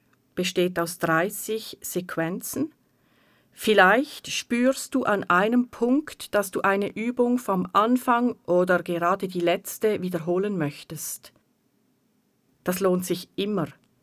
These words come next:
Das heißt auch, dass du in Kontakt mit dir bist und spürst, was jetzt dran ist. Eine Frau, die diesen Übungsweg vor ein paar Jahren kennengelernt hatte,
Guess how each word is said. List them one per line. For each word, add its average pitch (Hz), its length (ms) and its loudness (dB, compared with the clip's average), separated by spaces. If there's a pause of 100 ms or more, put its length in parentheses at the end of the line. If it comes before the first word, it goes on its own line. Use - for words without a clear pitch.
(440)
Das 180 260 -8
heißt 185 460 0
auch, 190 460 -2 (580)
dass 202 300 -2
du 226 100 -2
in 185 220 -2
Kontakt 185 720 -2
mit 185 280 -6
dir 208 200 -4
bist 247 360 -6
und 185 160 0
spürst, - 760 -4 (140)
was 170 240 -8
jetzt 185 560 -6
dran 156 380 -4
ist. - 540 -12 (3000)
Eine 190 280 2
Frau, 185 360 0
die 196 300 2
diesen 185 380 -6
Übungsweg 196 760 -2
vor 180 220 -2
ein 180 240 0
paar 175 180 -2
Jahren 170 520 0
kennengelernt 208 840 -2
hatte, 185 420 -4